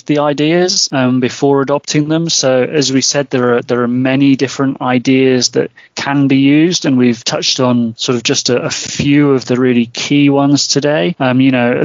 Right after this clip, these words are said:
but there are others which, you know, can learn about, for example, from the report that we, w-, that we have, um, put together. Um, so to understand firstly, conceptually, what the ideas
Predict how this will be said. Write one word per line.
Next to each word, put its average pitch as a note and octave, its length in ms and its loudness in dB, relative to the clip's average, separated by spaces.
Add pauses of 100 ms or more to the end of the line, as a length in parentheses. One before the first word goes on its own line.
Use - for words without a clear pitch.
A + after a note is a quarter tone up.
but C3 140 -2
there B2+ 160 0
are C3 180 0
others C3+ 320 0
which, - 380 -4
you C#3 80 2
know, B2 100 0
can C3+ 160 -2
learn C3+ 160 2
about, B2 220 -2
for D3 260 -2
example, C3 400 -2
from C3 220 -2
the B2 100 2
report B2 520 -2
that B2 120 -2
we, A#2+ 300 0
w-, B2+ 400 -2
that B2+ 120 -2
we A#2+ 200 0
have, A2 240 -4
um, A2 520 -2
put - 180 -6 (100)
together. B2 480 0
Um, C3 400 2
so C#3+ 260 -2
to D3+ 220 -2
understand D3 760 -2 (540)
firstly, D#3+ 560 -2
conceptually, C3+ 800 -2
what B2 180 -2
the A#2+ 140 -2
ideas A#2 480 0